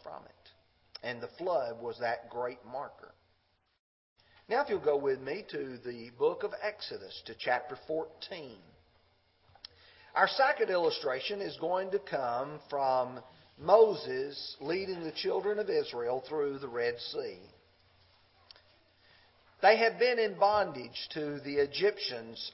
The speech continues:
after the time of Joseph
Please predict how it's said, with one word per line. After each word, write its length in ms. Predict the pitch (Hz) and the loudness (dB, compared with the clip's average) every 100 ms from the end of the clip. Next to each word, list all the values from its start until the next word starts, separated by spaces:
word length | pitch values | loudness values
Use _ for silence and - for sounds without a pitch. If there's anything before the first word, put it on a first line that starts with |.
| - | 6
after 360 | 170 185 175 | 8 6 -2
the 140 | 143 143 - | -6 -6 -2
time 540 | 208 180 131 123 117 131 - _ _ _ - - - - - - - - - _ _ - _ _ _ _ _ _ _ _ _ _ _ | 0 0 0 -2 -6 -12 -20 _ _ _ -20 -20 -20 -20 -20 -20 -20 -20 -20 _ _ -20 _ _ _ _ _ _ _ _ _ _ _
of 200 | 123 127 | -2 -2
Joseph 560 | - 175 208 190 123 120 | 2 4 6 4 -4 -8